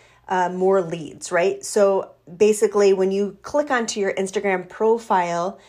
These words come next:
you're gonna have, li-, so for instance, mine is at Jennifer Jade Alvarez, but then my first headline is Beauty Industry Biz Coach.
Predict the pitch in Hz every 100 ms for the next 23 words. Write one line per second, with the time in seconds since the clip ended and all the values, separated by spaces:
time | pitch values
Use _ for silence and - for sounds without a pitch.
0 | - _ 196 202 196 170 190 185 180 175
1 | - _ - 185 - - 214 196 185 -
2 | 202 185 202 202 185 165 - _ _ 202
3 | 214 220 196 190 - 196 190 196 208 196
4 | 190 190 190 175 165 - 240 285 226 175
5 | 165 165 208 - - _ - 196 202 190
6 | 180 180 220 220 220 - 240 214 190 190
7 | 170 165 - 165 185 202 226 - 180 175
8 | - 180 165 170 165 - - 185 170 -